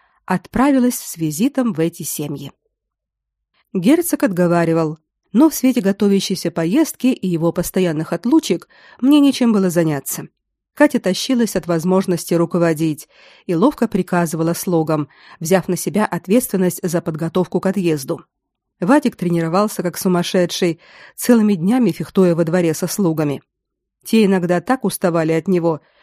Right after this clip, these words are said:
что пару раз сильно исколошматили деревянными мечами, но парень не унывал. Мне уже было скучно просто гулять по городу, демонстрируя Донну Анну всем подряд. Хотелось новых впечатлений и видов.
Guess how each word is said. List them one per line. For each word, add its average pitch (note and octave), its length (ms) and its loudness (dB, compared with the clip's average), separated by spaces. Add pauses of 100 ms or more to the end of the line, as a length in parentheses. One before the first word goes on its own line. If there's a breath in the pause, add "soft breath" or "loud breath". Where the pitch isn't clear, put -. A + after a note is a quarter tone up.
(240 soft breath)
что - 220 0
пару A#3+ 240 4
раз B3 240 2
сильно C4 280 2
исколошматили G3+ 960 0
деревянными F3 560 0
мечами, E3+ 580 0 (380)
но E4+ 140 0
парень C#4+ 360 2
не G3+ 80 4
унывал. E3 500 0 (1400)
Мне D#4 200 6
уже C4 200 6
было A#3+ 200 4
скучно B3+ 440 -2
просто F3 380 0
гулять E3 340 -2
по F#3 100 -2
городу, D#3+ 500 -2 (160)
демонстрируя E3+ 760 0
Донну D#3+ 420 -2
Анну B3 300 0
всем E3 320 -4
подряд. D#3 500 -4 (420)
Хотелось C4 480 0
новых G3+ 260 -2
впечатлений E3+ 680 -2
и E3+ 160 -6
видов. - 520 -4